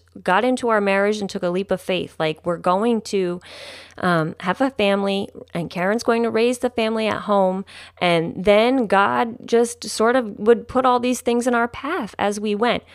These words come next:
We didn't have a big outline of, like, how we wanted it to look, because what does the Bible say? It says, "We can plan all we want, but the Lord determines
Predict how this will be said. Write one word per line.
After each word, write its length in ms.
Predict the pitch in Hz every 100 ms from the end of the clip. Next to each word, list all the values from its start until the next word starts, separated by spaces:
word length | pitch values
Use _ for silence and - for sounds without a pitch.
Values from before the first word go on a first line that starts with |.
| -
We 100 | 240
didn't 220 | 330 -
have 520 | - - 240 247 247 214
a 100 | 185 175 -
big 340 | 190 202 196 -
outline 520 | 170 190 170 151 147
of, 100 | 156
like, 160 | 160 160
how 200 | - 175
we 380 | 165 202 214 202
wanted 320 | 196 180 175
it 140 | -
to 120 | -
look, 280 | 175 175 -
because 220 | - 196
what 80 | 196
does 120 | 247
the 80 | 254
Bible 320 | 233 233 247
say? 260 | 262 285 302
It 80 | 403 - -
says, 180 | - 185
"We 140 | 180
can 160 | 202 214
plan 300 | - 214 214
all 180 | - 214
we 140 | 226
want, 460 | 226 320 403 339 -
but 240 | - - -
the 100 | 170
Lord 380 | 160 165 175 185
determines 600 | 214 - 156 156 160